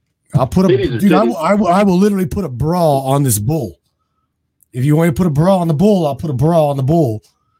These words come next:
Speaker 1: Listen, anything is possible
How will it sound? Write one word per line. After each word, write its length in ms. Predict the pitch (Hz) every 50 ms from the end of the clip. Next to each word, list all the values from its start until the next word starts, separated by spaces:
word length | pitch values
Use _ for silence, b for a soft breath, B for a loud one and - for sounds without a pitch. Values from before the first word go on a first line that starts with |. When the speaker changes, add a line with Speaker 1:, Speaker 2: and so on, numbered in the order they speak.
| _ _ _ _ _ _ _ _ _ _ _ _
Speaker 1:
Listen, 380 | - 185 185 - - 117 92 151
anything 400 | 165 190 220 254 208 208 214 202
is 120 | 180 151 -
possible 680 | - - 170 156 156 - - 117 98 92 82 76